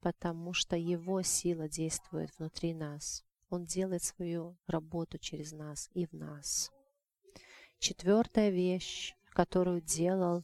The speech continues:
Элия, он молился упорно. Через веру, Слово Божье говорит, что через смирение и веру мы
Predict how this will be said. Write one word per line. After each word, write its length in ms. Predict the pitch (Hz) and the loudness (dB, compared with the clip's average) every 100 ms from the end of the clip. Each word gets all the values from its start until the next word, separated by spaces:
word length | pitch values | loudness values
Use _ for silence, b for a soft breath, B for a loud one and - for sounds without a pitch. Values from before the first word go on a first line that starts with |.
| - | -6
Элия, 800 | - 175 202 175 160 156 160 175 - _ b b b _ | 4 4 6 4 4 2 0 -4 -10 _ b b b _
он 360 | 185 190 190 - | 0 2 -2 -4
молился 680 | 185 175 170 175 180 - - | 2 2 4 2 2 0 0
упорно. 920 | - - - 180 180 165 156 151 156 _ _ _ _ _ _ - _ _ _ - b b b - - | -2 -6 2 6 6 6 0 -2 -4 _ _ _ _ _ _ -20 _ _ _ -20 b b b -16 -6
Через 420 | - 175 165 - - | 0 2 2 -2 2
веру, 680 | 185 202 214 208 214 220 - _ _ _ _ _ _ _ _ - _ - _ _ 220 208 | 6 8 8 6 2 0 -6 _ _ _ _ _ _ _ _ -20 _ -20 _ _ -20 -10
Слово 400 | - - 190 180 | -6 4 4 4
Божье 340 | 180 180 180 | 2 2 0
говорит, 460 | 175 180 175 175 - | 2 2 2 0 0
что 220 | - 180 | -2 -4
через 600 | - - 202 208 - - b b b b _ _ _ _ _ - - _ - - | -4 0 2 0 -2 -8 b b b b _ _ _ _ _ -20 -20 _ -20 -4
смирение 920 | - - 180 175 170 170 196 202 196 208 | 0 2 2 4 4 6 6 4 2 0
и 120 | 196 | -4
веру 600 | 170 185 185 196 208 185 _ - _ _ _ _ 190 | 0 2 4 4 0 -4 _ -20 _ _ _ _ -8
мы 420 | 185 185 180 | 2 2 2